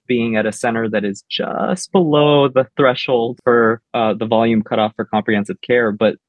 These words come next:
that has incredibly good outcomes. I was a little skeptical, but I, I would like to hear, and I'd like for our listeners, um, to hear sort of the thought process and the data and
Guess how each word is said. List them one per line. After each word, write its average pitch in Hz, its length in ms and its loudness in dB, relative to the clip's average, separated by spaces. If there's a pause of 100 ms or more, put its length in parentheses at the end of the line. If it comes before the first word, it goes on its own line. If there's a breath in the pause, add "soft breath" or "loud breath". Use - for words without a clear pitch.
(100)
that 107 220 -2
has 107 300 0
incredibly 107 920 -2
good 123 300 4
outcomes. 101 720 -2
I 117 480 2 (140)
was 120 140 -10
a 123 40 -2
little 139 220 -2
skeptical, 110 760 -4
but 113 300 0
I, 117 180 2 (140)
I 123 40 4
would 127 200 0
like 143 240 0
to 147 100 -8
hear, 139 560 0
and 117 180 2
I'd 120 200 0
like 127 180 2 (120)
for 120 300 -2
our 113 540 0
listeners, 120 840 -4
um, 107 340 0 (100)
to 120 80 -4
hear 110 260 0
sort 113 240 2
of 104 140 2
the 113 200 0
thought 131 240 2
process 120 580 -2
and 104 120 2
the 101 80 0
data 110 500 4
and 101 140 4